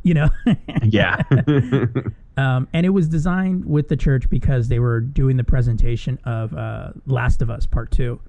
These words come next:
Speaker 2: Yeah.
Speaker 1: So we got a little trailer with gameplay. Wow. Um,
Speaker 2: It looked great.
Speaker 1: <laughs> It looked fucking amazing. Uh,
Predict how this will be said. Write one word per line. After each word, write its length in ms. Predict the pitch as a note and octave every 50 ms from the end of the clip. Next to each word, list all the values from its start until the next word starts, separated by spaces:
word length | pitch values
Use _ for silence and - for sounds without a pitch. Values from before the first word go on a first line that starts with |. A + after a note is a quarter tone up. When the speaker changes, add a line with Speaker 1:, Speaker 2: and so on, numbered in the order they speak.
| - - - - - - - -
Speaker 2:
Yeah. 220 | D#2+ D#2 - - - -
Speaker 1:
So 320 | - - - - F#3 F3 E3+
we 160 | E3 D#3+ F3+
got 340 | E3 F3+ F3 E3+ E3 E3 - - - - - - - - - _ - - - - - - - - -
a 340 | - C#3 C3 B2+ B2 B2 B2
little 240 | B2+ C3+ D#3+ F3+ G3
trailer 380 | F#3 - - F#3+ F3 F3 F3 E3
with 180 | D3+ D3 B2
gameplay. 640 | - C3 B2 C#3+ D3+ C3 - E3 D#3+ E3+ E3+ F3 E3+ - - - - - - - - - _ _ _ _ _ _ _ - - -
Wow. 420 | - - A2+ G#2+ G#2+ G#2+ G#2+ G#2 - - - - - - - - - - - - - _ _ _ _ -
Um, 260 | A#2+ A2+ A#2 A2+ G#2+
Speaker 2:
It 60 | G#2+
looked 160 | G#2 G2+ F#2 F#2
great. 340 | - D2+ E2+ F#2 F2+ -
Speaker 1:
<laughs> 40 | -
It 240 | - - E3 E3+ - -
looked 360 | - B2 C3+ A#2 B2 B2 - - - - - - - - -
fucking 240 | A#2 G2+ - A#2
amazing. 580 | A#2 A2+ A2+ A2+ A#2 A#2 A#2 A#2 A#2+ A#2 A#2 A#2+ -
Uh, 300 | A#2+ A#2+ A#2+ A#2+ A#2+ A2+